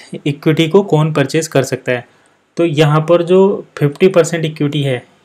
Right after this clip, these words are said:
यानी कि ये चौदह पॉइंट, चौदह पॉइंट दो करोड़ जो स्टॉक्स हैं, इसमें से फिफ्टी परसेंट जो है वो इंस्टीट्यूशनल इन्वेस्टर्स के लिए रिजर्व हैं।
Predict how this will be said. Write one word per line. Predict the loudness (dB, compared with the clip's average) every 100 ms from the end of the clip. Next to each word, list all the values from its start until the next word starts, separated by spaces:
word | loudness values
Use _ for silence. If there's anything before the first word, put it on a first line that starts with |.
| _ -2
यानी | 0 0
कि | -4 -2
ये | -2 -2
चौदह | -2 0 -2
पॉइंट, | -2 -4 -4 -6 -14 _ _ _ _ _ -2
चौदह | 0 0
पॉइंट | -2 -4 -4 -2
दो | 2 4 4 0 _ _
करोड़ | -2 0 2 0
जो | 0 -2
स्टॉक्स | -2 -2 -2 -2 -4
हैं, | -4 -4 _ _ _ _ -8
इसमें | -6 -2 -4
से | -2 -4 -6 _ _
फिफ्टी | -4 -4 -4
परसेंट | -2 -4 -4 -6 -2
जो | -2
है | -2 -2
वो | -4 -4 _ _ _ _ -4
इंस्टीट्यूशनल | -4 -2 0 2 0 -2 -4 -2
इन्वेस्टर्स | -2 -2 -2 0 0 0
के | -2 -2
लिए | 0
रिजर्व | 0 2 0 0
हैं। | -8 -12